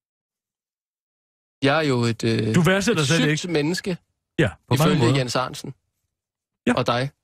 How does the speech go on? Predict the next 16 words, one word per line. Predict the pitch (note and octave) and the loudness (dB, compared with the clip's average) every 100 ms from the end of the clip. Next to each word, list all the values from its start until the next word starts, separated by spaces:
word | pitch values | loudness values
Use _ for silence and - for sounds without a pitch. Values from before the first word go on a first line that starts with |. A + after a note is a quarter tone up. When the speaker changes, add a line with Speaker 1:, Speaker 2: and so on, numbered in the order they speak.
| _ _ _ _ - - | _ _ _ _ -14 0
Speaker 2:
Du | G3+ G3 | 2 4
er, | F3+ | 0
nej, | C3 C3 F#3+ D#3 | 0 0 -2 -2
du, | |
fordi | D3 G3+ | 0 2
at | D#3+ D3 | 2 2
det | F#3+ F#3 | 2 2
er | |
ikke | F3+ G#3 B3 | 2 2 0
din | F3+ D3 | 0 0
D | D3 C3+ | 0 2
N | |
A, | A#3 | 0
der | D3 G2+ | 0 -2
er | |
skadet. | F2+ G2+ G2 F2+ | -2 0 0 -2